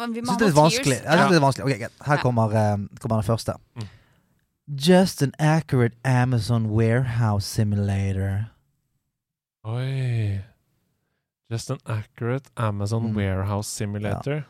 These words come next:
Speaker 2: Og husk at folk på nett er fuckheads, eh, ofte. De som skriver disse, eh,
Speaker 1: Ja.
Speaker 2: shitty greiene på gode spill.
Speaker 1: Mm.
Speaker 2: Så man må på en måte strekke hjernen litt
Speaker 3: Mm.
Speaker 2: lenger enn er det et, er, altså,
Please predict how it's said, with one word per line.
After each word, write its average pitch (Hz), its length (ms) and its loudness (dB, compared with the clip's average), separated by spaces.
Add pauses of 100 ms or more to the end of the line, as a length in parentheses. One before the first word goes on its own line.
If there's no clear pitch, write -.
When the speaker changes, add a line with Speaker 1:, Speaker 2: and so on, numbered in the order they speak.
(140)
Speaker 2:
Og 120 80 2
husk - 400 -2
at 113 100 -4
folk - 500 -2 (320)
på 120 120 -2
nett 156 340 -4 (240)
er 117 240 -2 (680)
fuckheads, - 640 -4
eh, 117 340 4
ofte. 113 360 -2
De 151 80 -4
som 139 80 -4
skriver 117 360 -2
disse, 110 220 0
eh, 110 300 0
Speaker 1:
Ja. 104 160 -6
Speaker 2:
shitty 110 600 -2 (580)
greiene 127 560 2
på 123 100 0
gode 127 180 0
spill. 180 280 0 (240)
Speaker 1:
Mm. 214 220 -12
Speaker 2:
Så 156 260 0 (400)
man 160 240 -2
må 175 120 4
på - 60 -6
en 127 80 0
måte 151 300 2 (500)
strekke - 580 -8
hjernen 135 520 -2
litt 208 500 -2
Speaker 3:
Mm. - 60 -4
Speaker 2:
lenger 160 340 -2
enn 123 240 -2 (420)
er 143 180 2
det 117 280 0
et, 135 160 2
er, 120 80 -2 (160)
altså, 120 280 0